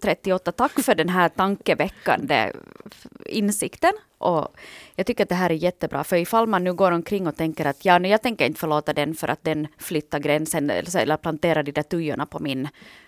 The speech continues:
gård", fast det bara är trettio meter från <laughs> tomtgränsen.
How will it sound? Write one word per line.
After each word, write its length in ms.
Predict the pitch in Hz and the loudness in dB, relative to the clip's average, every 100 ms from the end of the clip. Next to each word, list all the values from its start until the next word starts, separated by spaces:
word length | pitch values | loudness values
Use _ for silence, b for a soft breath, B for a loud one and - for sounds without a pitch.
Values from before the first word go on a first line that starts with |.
| - | -2
gård", 380 | 165 - 202 - - _ | 0 4 2 0 -8 _
fast 260 | - 151 - | -4 -4 -4
det 80 | |
bara 200 | 131 139 | -4 -4
är 40 | 95 | -4
trettio 340 | - - - | -6 -10 -6
meter 240 | 147 117 - | -4 -4 -6
från 220 | - 165 | -8 -8
<laughs> 0 | |
tomtgränsen. 920 | - - - - 151 - 185 - - | -8 -10 -10 -8 -8 -8 -10 -10 -10